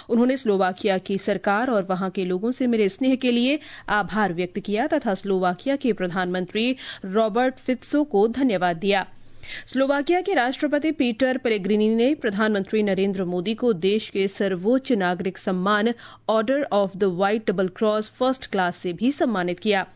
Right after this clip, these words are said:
इस बीच श्री मोदी फ्रांस के लिए रवाना हो गए हैं।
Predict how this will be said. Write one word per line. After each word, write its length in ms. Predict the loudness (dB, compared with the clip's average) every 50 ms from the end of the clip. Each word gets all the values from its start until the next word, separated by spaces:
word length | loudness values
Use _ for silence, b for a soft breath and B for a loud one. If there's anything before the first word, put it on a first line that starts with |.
| b b b -2
इस 160 | -2 -2 0
बीच 300 | 0 0 0 2 2 0
श्री 220 | -2 0 2 2 4
मोदी 280 | 4 4 2 2 0
फ्रांस 340 | 0 0 0 0 0 0 0
के 140 | 0 0 2
लिए 220 | 4 4 4 4
रवाना 360 | 2 2 0 0 0 2 2
हो 160 | 2 2 2 2
गए 160 | 2 0 0
हैं। 240 | 0 0 -2 -2